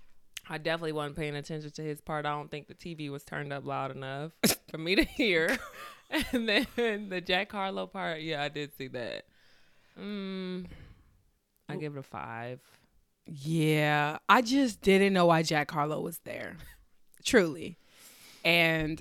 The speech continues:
Speaker 2: I searched the internet for that Madea clip, "This is B E T," for that very reason, because that's immediately what came out of my mouth when I saw it. "This is B E T. Why is Jack Harlow in twenty twenty-two on this show?"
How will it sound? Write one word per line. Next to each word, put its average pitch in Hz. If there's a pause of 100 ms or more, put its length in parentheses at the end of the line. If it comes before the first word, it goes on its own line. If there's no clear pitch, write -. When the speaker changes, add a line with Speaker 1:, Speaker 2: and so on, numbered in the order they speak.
Speaker 2:
I 165
searched 185
the 190
internet 165
for 160
that 165
Madea 165
clip, 151
"This 175
is 160
B 175
E 170
T," 160
for 175
that 160
very 156
reason, 156
because 160
that's 170
immediately 175
what 170
came 147
out 156
of 160
my 156
mouth 156
when 165
I 147
saw -
it. - (640)
"This 226
is 262
B 226
E 233
T. 202
Why 190
is 226
Jack 202
Harlow 175
in 160
twenty 185
twenty-two 196
on 165
this 165
show?" -